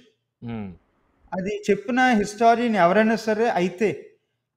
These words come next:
Speaker 2: ఆఖరికి జైలుకి, ఆ చెరసాలకెళ్ళి వాళ్ళ రికార్డ్స్ చూసినా, ఈయన వచ్చారు ఈ రోజున అని ఉంటది. అక్కడ చెప్తారు, ఎందుకు వచ్చారో చెప్తారు. అది ఇంటర్‌ప్రిటేషన్.
Speaker 1: Hmm.
Speaker 2: జడ్జి గారు పంపించారు కాబట్టి అది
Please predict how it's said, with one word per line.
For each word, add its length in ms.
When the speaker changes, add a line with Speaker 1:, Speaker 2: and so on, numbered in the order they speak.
Speaker 2:
ఆఖరికి 500
జైలుకి, 1000
ఆ 80
చెరసాలకెళ్ళి 1200
వాళ్ళ 220
రికార్డ్స్ 580
చూసినా, 420
ఈయన 200
వచ్చారు 460
ఈ 180
రోజున 400
అని 180
ఉంటది. 720
అక్కడ 260
చెప్తారు, 320
ఎందుకు 300
వచ్చారో 280
చెప్తారు. 400
అది 140
ఇంటర్‌ప్రిటేషన్. 600
Speaker 1:
Hmm. 1600
Speaker 2:
జడ్జి 220
గారు 240
పంపించారు 480
కాబట్టి 500
అది 460